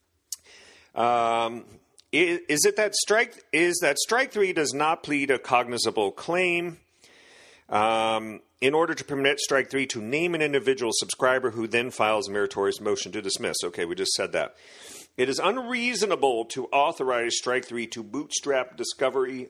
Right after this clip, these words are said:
onto a futile complaint. <coughs> However,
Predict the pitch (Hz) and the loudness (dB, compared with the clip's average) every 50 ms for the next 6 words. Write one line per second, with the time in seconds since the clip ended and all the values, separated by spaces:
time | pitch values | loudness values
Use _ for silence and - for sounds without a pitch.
0 | - - 113 110 113 110 - - 113 110 95 107 107 - - - - 101 110 110 | -10 -6 -4 -4 -4 -4 -4 -4 -4 -2 -2 -4 -6 -8 -12 -14 -12 -8 -6 -4
1 | 110 107 107 104 - - _ - - 90 87 - - - - _ _ - - - | -2 -2 -2 -4 -6 -10 _ -18 -18 -18 -16 -16 -18 -18 -18 _ _ -20 -20 -20
2 | _ _ _ _ - - _ _ - - - - - - _ _ - - - - | _ _ _ _ -20 -20 _ _ -20 -20 -20 -20 -20 -20 _ _ 0 0 0 2
3 | - - - 156 147 131 - - - - - - - - - 175 165 185 190 190 | 0 0 -2 -2 -2 -2 -4 -4 -4 -4 -6 -8 -10 -2 0 2 4 4 4 2
4 | 143 117 87 - | 0 -4 -8 -10